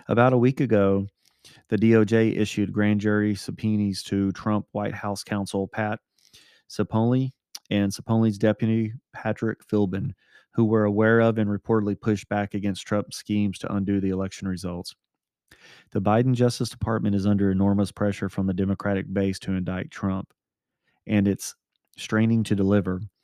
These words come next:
But what it's trying to deliver is a capital riot case, not a case of mishandling classified documents.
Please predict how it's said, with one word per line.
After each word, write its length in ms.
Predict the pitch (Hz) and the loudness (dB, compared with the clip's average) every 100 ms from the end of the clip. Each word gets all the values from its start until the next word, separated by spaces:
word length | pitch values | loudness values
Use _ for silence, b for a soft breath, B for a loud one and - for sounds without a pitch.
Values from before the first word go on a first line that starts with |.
| B B B | B B B
But 120 | 104 | 0
what 220 | 101 113 | 4 4
it's 140 | 117 - | 2 -2
trying 360 | - 120 127 120 | -4 0 0 0
to 100 | 107 | 0
deliver 360 | 104 113 107 | 2 4 4
is 120 | 95 | 0
a 80 | 92 | -2
capital 380 | - 107 - 101 | -6 -6 -4 -2
riot 340 | 98 104 98 | -2 -2 -2
case, 440 | - 90 92 87 - | -6 -6 -6 -8 -6
not 260 | 101 98 104 | -2 0 0
a 80 | |
case 440 | 95 - 110 101 - | -2 -4 -2 -2 -2
of 100 | 98 | -2
mishandling 580 | 98 - 107 101 98 92 | -2 -2 -2 0 -2 -2
classified 580 | 95 92 - 95 92 | -6 -8 -10 -8 -8
documents. 640 | 90 90 85 95 90 - | -6 -8 -8 -10 -10 -12